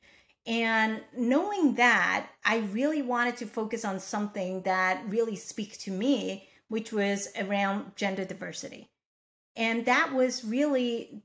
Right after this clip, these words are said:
kind of, you know, the path that I was thinking. I wanted to focus more about helping the next generation leaders to grow, especially women, ethnic minority, um, and other minority leaders.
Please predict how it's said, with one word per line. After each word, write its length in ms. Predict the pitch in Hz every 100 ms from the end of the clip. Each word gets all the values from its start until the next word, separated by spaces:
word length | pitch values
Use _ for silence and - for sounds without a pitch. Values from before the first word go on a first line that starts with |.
| _
kind 340 | - - 381 415
of, 80 | - - 247 254
you 80 | 220
know, 140 | 208
the 100 | 233
path 540 | 220 - 285 311 330
that 160 | - 262
I 100 | 226
was 180 | 226 214
thinking. 580 | 247 233 208 190 190 -
I 80 | 208
wanted 380 | 220 269 311 302
to 80 |
focus 560 | 262 - 214 208 202 -
more 320 | 202 196 208
about 280 | - 190 185
helping 320 | - 208 208
the 100 | 190
next 240 | 185 185 -
generation 580 | 196 190 185 180 190 180
leaders 380 | 190 196 180
to 100 | -
grow, 420 | 185 185 202 311 - - _ _ _
especially 760 | - 233 - - 247 - 262 247
women, 500 | 202 220 214 208 208 -
ethnic 320 | 196 226 202
minority, 800 | 185 180 180 190 190 190 185 190
um, 340 | - 190 185 190
and 180 | 190
other 180 | - 208
minority 560 | 202 185 185 185 190 190
leaders. 500 | 196 190 160 175